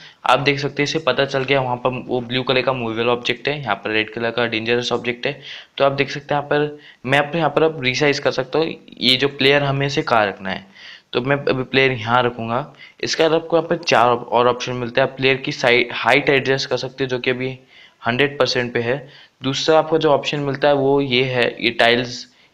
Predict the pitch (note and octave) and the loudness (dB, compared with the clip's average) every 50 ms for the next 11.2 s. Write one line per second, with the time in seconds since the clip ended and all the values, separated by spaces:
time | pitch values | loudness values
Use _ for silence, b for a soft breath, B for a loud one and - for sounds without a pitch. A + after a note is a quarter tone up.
0 | _ C3 C3 C3+ - C3+ C3 C3 C3 - - D#3 C#3 C#3 C3+ B2 C3 C3 B2+ C3 | _ -6 -4 0 2 4 4 4 2 0 0 0 0 0 0 -2 -2 0 2 2
1 | A#2+ A2+ A2+ A2+ A2+ A2+ - - A#2+ A#2 A#2+ B2 B2 B2 B2 A#2+ A#2 A#2+ A#2+ B2 | 2 2 2 0 0 0 0 0 0 2 2 2 2 0 -2 -2 0 0 2 2
2 | A#2+ A#2+ - - A#2+ A#2+ - C#3 C3 C3 A2+ A2 G2+ G2+ G2 G2 G#2 A2 A2 A#2 | 0 -2 -6 -10 -8 -2 -2 -2 0 0 2 2 2 2 2 0 -4 -4 -4 -4
3 | A2 A2+ A2+ G#2+ A2 A2+ - - A2 - - - - - A#2+ A#2+ B2+ B B B | -2 -2 -2 -2 -4 -6 -6 -8 -8 -8 -10 -10 -8 -4 -4 -4 -4 B B B
4 | B B B B B2+ C#3 C3+ C#3 D#3 D#3 D3 - - D3+ C#3 - C#3 C#3 C#3+ C#3 | B B B B -6 -6 -4 -2 -2 -2 -2 -2 -4 -4 -2 -2 0 0 0 0
5 | D3 D3 D3 D3 C3+ B2+ C3 C3 - B2+ - - C3 C3 C3+ C3+ C3 C3+ C3 - | 0 -2 0 2 2 2 2 0 -4 -8 -8 -8 -8 -6 -6 -4 -4 -4 -4 -4
6 | C#3+ - - B2 B2 B2 A#2+ A#2+ A#2+ A2 A2+ A#2 A#2+ A#2 - A#2 A2 A2 A2 G2+ | -6 -2 0 0 0 2 0 0 0 0 0 0 0 -2 -6 -8 -8 -8 -8 -8
7 | - G#2 G2+ G2 G2 G2 G2+ G#2 G2+ B B B B B B - D3 D3+ D3+ D3+ | -8 -8 -8 -8 -6 -6 -8 -8 -10 B B B B B B -2 0 0 0 0
8 | - D#3+ D#3+ D#3+ D#3+ D#3 D3+ D#3 - D#3 D3 C#3+ C3+ D3 D3+ D3+ D3 D3+ D#3+ D#3+ | 2 2 4 6 6 4 2 2 -2 -2 -2 -2 0 0 0 0 2 2 0 0
9 | - - - - _ _ - _ A#2+ A#2+ A#2+ - D#3 - - D3+ C#3 - - A#2 | 0 -4 -10 -18 _ _ -4 _ 2 2 2 2 -2 -2 0 0 0 2 4 4
10 | B2+ C3 C3 - - B2 A#2+ B2 A#2+ A#2 B2 B2 A#2+ B2+ B2+ - A#2 A#2 A#2+ B2+ | 4 4 4 2 0 0 2 0 -2 0 0 0 0 0 -2 -2 -2 -2 -2 -2
11 | C#3 C#3 - - | -4 -4 -6 -10